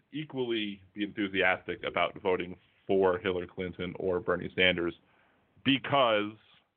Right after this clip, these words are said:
it was more important to me for Donald Trump to be defeated and to make sure that we had somebody in the Oval Office who will, who will appoint a Supreme Court justice that would be good for women's, minorities, and L G B T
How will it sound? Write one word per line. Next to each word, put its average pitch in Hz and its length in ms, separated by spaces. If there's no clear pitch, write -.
it 104 60
was 98 120
more 110 200
important 104 380
to 101 60
me 95 320
for 95 140
Donald 90 300
Trump 90 160
to 87 60
be 87 80
defeated 117 440
and 98 180
to 101 80
make 92 260
sure 95 200
that 92 120
we 90 120
had 90 220
somebody 90 440
in 95 100
the 92 60
Oval 90 260
Office 90 320
who 92 80
will, 92 160
who 101 100
will 87 140
appoint 95 420
a 90 80
Supreme 90 260
Court 101 260
justice 90 400
that 90 140
would 92 140
be 90 280
good 98 300
for 95 240
women's, 92 480
minorities, 92 580
and 90 460
L 98 120
G 95 100
B 92 80
T 90 140